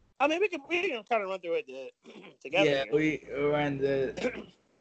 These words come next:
Speaker 1: So we
Speaker 2: There,
Speaker 1: got
Speaker 2: they sort of did an opening segment, um, opening run through of the, uh,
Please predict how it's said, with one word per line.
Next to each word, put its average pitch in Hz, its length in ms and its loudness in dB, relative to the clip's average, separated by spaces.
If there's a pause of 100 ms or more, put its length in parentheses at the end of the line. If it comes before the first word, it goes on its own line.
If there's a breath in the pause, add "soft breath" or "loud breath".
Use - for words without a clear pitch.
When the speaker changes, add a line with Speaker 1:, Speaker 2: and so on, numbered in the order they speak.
(840)
Speaker 1:
So - 140 -4
we 196 80 4
Speaker 2:
There, 175 360 12
Speaker 1:
got - 80 0 (600)
Speaker 2:
they 196 180 10
sort 202 240 12
of 185 60 6
did 190 100 12
an 175 140 6
opening 165 420 8
segment, 147 600 8 (340)
um, 135 340 4
opening 139 440 4
run 135 260 4
through 135 280 8
of 127 420 0
the, 127 280 6
uh, 120 160 8